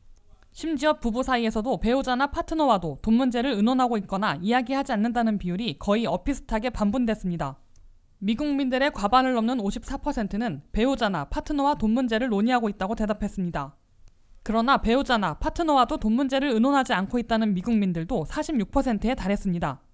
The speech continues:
미국민들의 돈 문제에 대한 인식은 세대별로 차이를 보이고 있습니다. 젊은 층들이 비교적 많이 돈 문제를 허심탄회하게 다른 이들과 이야기하고 있다고 밝혔습니다. 돈 문제를 다른 이들과 의논하고 있다고 밝힌 비율을 보면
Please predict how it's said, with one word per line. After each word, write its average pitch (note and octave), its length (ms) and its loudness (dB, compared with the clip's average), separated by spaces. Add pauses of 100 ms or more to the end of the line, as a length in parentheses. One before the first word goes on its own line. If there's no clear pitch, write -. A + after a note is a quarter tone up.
(580)
미국민들의 A#3 720 2
돈 A3 140 2
문제에 C#4+ 380 2
대한 A#3+ 220 2
인식은 G3 520 0
세대별로 C#4+ 460 0
차이를 E4+ 340 -2
보이고 A#3 260 2
있습니다. D#3+ 480 -2 (600)
젊은 A3+ 340 2
층들이 A3 400 0
비교적 G#3+ 480 0
많이 F#3 360 2 (180)
돈 G#3 120 2
문제를 A#3 460 2
허심탄회하게 D4+ 760 0
다른 B3 300 0
이들과 F#3+ 500 0
이야기하고 A3 480 2
있다고 G3 300 -4
밝혔습니다. F3 640 -4 (720)
돈 A3+ 140 4
문제를 B3 420 2
다른 C4 320 0
이들과 C4+ 360 2
의논하고 C4 440 2
있다고 A#3+ 300 -2
밝힌 A3+ 340 -2
비율을 G#3+ 340 0
보면 F3 360 -2